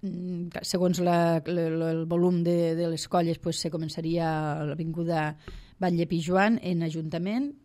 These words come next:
però bé, és, eh, per, per col·locar més aviat. Però la, la desfilada serà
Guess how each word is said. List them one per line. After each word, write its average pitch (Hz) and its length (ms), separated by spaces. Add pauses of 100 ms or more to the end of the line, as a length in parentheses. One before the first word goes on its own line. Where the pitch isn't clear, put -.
(120)
però 156 220
bé, - 160 (220)
és, 151 240 (140)
eh, 156 280
per, 160 180 (260)
per 185 180
col·locar 165 420
més 147 140
aviat. 147 300 (340)
Però 180 320 (440)
la, 165 640 (400)
la 170 180
desfilada 175 520
serà 190 640